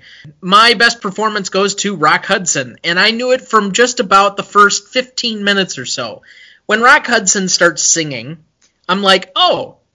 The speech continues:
he's got some range. I didn't know he could sing." And it's not great.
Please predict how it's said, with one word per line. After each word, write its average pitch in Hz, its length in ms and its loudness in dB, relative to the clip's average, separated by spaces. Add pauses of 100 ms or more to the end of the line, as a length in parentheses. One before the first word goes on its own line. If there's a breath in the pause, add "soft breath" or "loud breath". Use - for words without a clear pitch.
(140)
he's 330 200 -2
got 175 240 0
some 233 180 -6
range. 269 540 -4 (200)
I 339 120 0
didn't 123 280 -4
know 123 200 -8
he 147 160 -10
could 143 160 -12
sing." 240 500 -2 (380)
And 330 120 -4
it's 320 200 -2
not 320 280 4
great. 147 600 -4